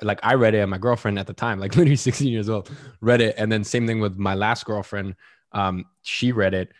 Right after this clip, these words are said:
Um, and, you know, it actually helps. I, I, so, you know, little, little heads up, any of you guys who are entrepreneurs and, you know, you have girlfriends and, you know, it can be a little tough when, you know, they need to understand the working hours and kind of the way you operate and this and that.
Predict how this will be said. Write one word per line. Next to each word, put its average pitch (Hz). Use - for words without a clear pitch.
Um, 98
and, 110
you 123
know, 120
it 104
actually 113
helps. 104
I, 104
I, 104
so, -
you 107
know, 95
little, 98
little 117
heads 107
up, 92
any 110
of 113
you 104
guys 98
who 104
are 95
entrepreneurs 98
and, 92
you 92
know, 92
you 92
have 92
girlfriends 117
and, 101
you -
know, 95
it 117
can 113
be 117
a -
little 110
tough 104
when, 98
you 104
know, 95
they 98
need 95
to -
understand 95
the 92
working 101
hours 95
and 98
kind 104
of 98
the 98
way 98
you 98
operate 98
and 92
this 95
and 95
that. 92